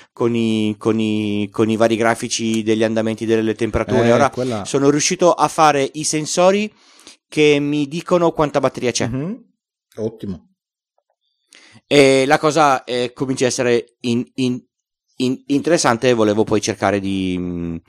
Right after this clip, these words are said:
Speaker 1: di fare qu-, queste cose non solo su quello che ho a casa, ma anche sulla casetta demo che mi, che mi, che mi
Speaker 2: Senti,
Speaker 1: porterò
Speaker 2: ma
Speaker 1: fuori.
Speaker 2: qualcuno mi ha detto che devi aggiungere anche i sensori per le piante per vedere quando de-, devi innaffiarle.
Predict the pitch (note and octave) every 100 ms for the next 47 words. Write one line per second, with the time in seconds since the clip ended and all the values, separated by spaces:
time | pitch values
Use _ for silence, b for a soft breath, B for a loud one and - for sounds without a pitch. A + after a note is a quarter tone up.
0 | b b - A#2 A#2 A#2 - - - B2+
1 | B2+ B2+ A#2 A#2 C#3+ C3 B2 C#3 A#2+ B2
2 | B2+ B2+ A#2+ - B2 C3+ - G#2 G2+ G2+
3 | G2 G2+ G#2+ - A2 G#2 - G2+ G2+ -
4 | F#2 F2 F#2 - F2 F2 E2+ - F#2+ F#2+
5 | F2+ - G2 F#2+ G3 B2 E2 D#3+ G#3+ -
6 | G3+ C#3+ C3+ - A2 - C#3 C#3+ D3+ C3+
7 | A#2 A2+ A2 - G2+ C#3 C#3+ F#3 E3 -
8 | - G#2+ G#2+ G2+ - C3 D3 D#3+ D#3 D#3
9 | D#3 D3 _ - G#2+ G#2+ A2 G#2+ - A2
10 | G#2 G#2+ A2 A2 A2 A2 A2+ G#2+ F#2+ -
11 | F#2 D#2 E2 F2 E2+